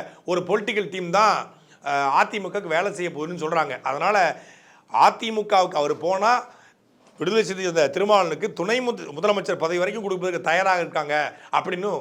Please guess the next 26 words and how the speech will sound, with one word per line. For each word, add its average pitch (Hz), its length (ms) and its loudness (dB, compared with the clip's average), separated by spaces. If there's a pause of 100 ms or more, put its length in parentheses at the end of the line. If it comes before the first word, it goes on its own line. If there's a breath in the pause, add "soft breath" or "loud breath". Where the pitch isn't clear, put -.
(240 loud breath)
பேசப்படுது. 156 560 -4 (100)
அதனால 160 420 2 (880 soft breath)
மதுபான 202 640 4
கொள்கையை 175 320 -4
கையில 185 340 0
எடுத்தோம் 156 320 -4
அப்படின்னா 127 300 -6 (340)
நிச்சயமா 196 640 -4
நூறு 220 320 -4
விழுக்காடு 165 440 -2
தி 208 160 -8
மு 196 140 -6
க 170 160 2 (720 soft breath)
கடையை 165 320 0
மூடாது. 135 360 -4 (1600 soft breath)
அது 131 180 -4
திரும்ப 233 280 4
ஒரு 214 120 4
கா-, 175 220 4
ஒரு 170 120 2
கருத்தை 185 280 0
முன்வைக்கிறாங்க. 160 460 -2 (2000 soft breath)
"தி 175 160 -4
மு 240 200 -2
க 220 240 8
மதுபான 226 480 4